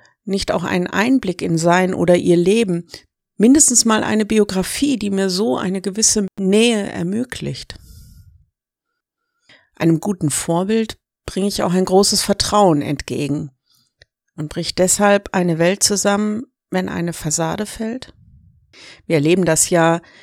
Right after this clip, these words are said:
wenn charakterliche Seiten von Vorbildern aufgedeckt werden, die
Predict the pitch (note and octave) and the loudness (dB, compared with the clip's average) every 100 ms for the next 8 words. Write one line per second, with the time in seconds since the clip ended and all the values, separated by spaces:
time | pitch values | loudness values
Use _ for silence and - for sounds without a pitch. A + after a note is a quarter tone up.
0 | _ _ E3+ E3 E3 F3 F3+ G#3+ F#3+ F#3+ | _ _ 0 0 2 2 4 4 4 4
1 | F3+ F3 G3 G3+ - F#3 D#3+ - G3+ G#3 | 2 4 2 0 0 0 -2 -2 0 2
2 | F#3+ F3+ F3 - E3+ - E3 E3 - - | 2 0 -2 -6 -6 -6 -4 -4 -4 -6
3 | D#3+ D#3+ D#3+ F3 F3 | -4 -4 -2 -2 -2